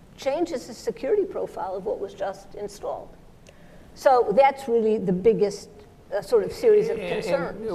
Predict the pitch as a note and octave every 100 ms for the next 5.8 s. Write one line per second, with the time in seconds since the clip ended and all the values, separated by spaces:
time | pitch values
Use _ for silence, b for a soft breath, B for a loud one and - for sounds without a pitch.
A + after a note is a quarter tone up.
0 | E3 F#3 G#3 D3+ C3+ E3 E3+ B2 B2 A2
1 | B2+ A#2+ A#2+ B2 A2 B2 A#2 - - C#3
2 | B2+ A2+ A2+ A#2+ B2+ C#3+ C3 C3 A#2+ A2
3 | G2+ C#3+ D3 B2 A2 G2+ A2 A2+ - B
4 | B - A#2 C3+ C3+ A2+ G2 B2 A2+ G2
5 | A#2 A#2 F2 A2+ A2+ A2 G#2+